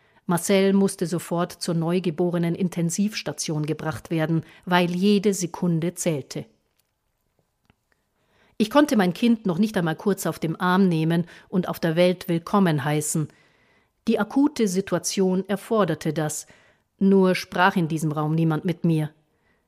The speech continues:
In der Hektik ging alles drunter und drüber und ich wurde in meinem Schock völlig vergessen. Der einzige im Raum, der mich in meiner Verzweiflung wirklich sah und psychisch auffing,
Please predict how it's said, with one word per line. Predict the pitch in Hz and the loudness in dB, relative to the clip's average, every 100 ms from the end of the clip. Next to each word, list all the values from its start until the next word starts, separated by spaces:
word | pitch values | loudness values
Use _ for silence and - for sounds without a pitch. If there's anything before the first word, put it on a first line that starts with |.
| _ | _
In | 202 | 4
der | 208 | 4
Hektik | 196 240 - 202 196 | 4 0 2 2 2
ging | - 214 | 0 2
alles | 185 185 - | 2 0 -2
drunter | 220 233 220 180 | 0 0 2 -2
und | 180 170 | -2 -4
drüber | 196 202 175 151 | 0 0 2 -2
und | - 160 - _ | -2 -6 -8 _
ich | 208 196 | -10 -2
wurde | 220 269 | 0 2
in | 233 190 | 2 2
meinem | 180 165 | 2 0
Schock | 165 - 190 - | -2 -2 -4 -6
völlig | - - 190 175 - | -16 -4 -2 -2 -6
vergessen. | - 170 160 - 151 - _ _ _ _ _ _ _ _ _ | -6 -4 -4 -4 -8 -10 _ _ _ _ _ _ _ _ _
Der | 175 208 | 2 2
einzige | 214 285 302 180 170 | 4 0 0 -2 0
im | 175 165 | 0 0
Raum, | 160 170 214 220 | 2 2 4 4
der | 180 | 2
mich | 175 165 | 0 0
in | 175 | -2
meiner | 160 160 160 | 0 0 -2
Verzweiflung | 160 - 160 185 196 170 160 151 | -4 -4 -2 0 0 0 0 0
wirklich | 220 226 160 - 147 | -2 -2 -6 -6 -4
sah | 160 180 180 | 0 2 0
und | 151 147 | -2 -6
psychisch | - 208 208 156 - | -4 -2 -2 -2 -2
auffing, | 170 190 - 208 208 | -2 -2 0 2 2